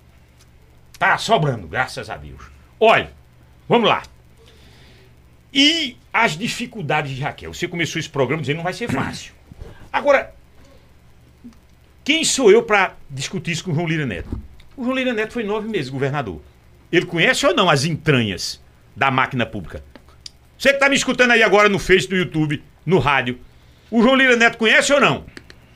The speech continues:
Vou repetir a frase, viu? As entranhas da gestão pública estadual. Ele pegou do Eduardo Campos, nove meses o, o governo. A Luciana Santos deu entrevista ao Diário de Pernambuco.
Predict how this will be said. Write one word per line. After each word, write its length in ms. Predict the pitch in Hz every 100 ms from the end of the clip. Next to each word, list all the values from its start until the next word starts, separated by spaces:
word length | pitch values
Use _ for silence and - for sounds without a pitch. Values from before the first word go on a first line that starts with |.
| _
Vou 140 | 151
repetir 320 | 247 262 - 277
a 80 |
frase, 320 | 262 202 165 214
viu? 140 | 208 - _ _
As 300 | - 220 156
entranhas 1500 | 247 240 - - 247 269 269 254 226 185 135 - - - - - - - - -
da 160 | 107 160
gestão 340 | 160 - 160
pública 300 | 156 143 135
estadual. 600 | 131 131 120 98 78 - - - -
Ele 280 | 349 415 -
pegou 440 | - 415 285 262 285
do 80 |
Eduardo 360 | 269 240 254 208
Campos, 580 | - 190 247 - - - - -
nove 320 | 202 247 233
meses 280 | 196 190 208
o, 160 | 190 -
o 120 | 185 196
governo. 500 | 220 160 196 202 113 - - - - - - -
A 180 | - 277
Luciana 640 | 294 285 - 226 226 214
Santos 300 | - 160 156
deu 120 | 139 190
entrevista 540 | 185 147 110 127 147
ao 60 | 151
Diário 280 | 147 180
de 60 | 165
Pernambuco. 400 | 156 131 95